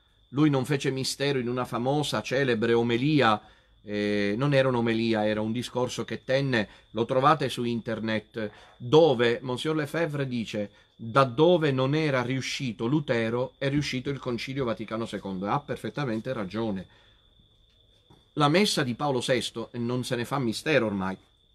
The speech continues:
Bugnini lo scrive nel suo diario: "Dobbiamo creare una nuova messa che non urti i protestanti".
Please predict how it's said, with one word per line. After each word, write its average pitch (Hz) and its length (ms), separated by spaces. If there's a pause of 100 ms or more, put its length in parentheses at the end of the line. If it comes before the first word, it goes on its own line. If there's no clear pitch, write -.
(220)
Bugnini 170 540
lo 135 120
scrive 147 320
nel 131 140
suo 151 140
diario: 127 580 (1400)
"Dobbiamo 165 320
creare 165 380
una 165 140
nuova 208 280
messa 190 580 (380)
che 170 140
non 170 160
urti 147 300
i 147 40
protestanti". 113 880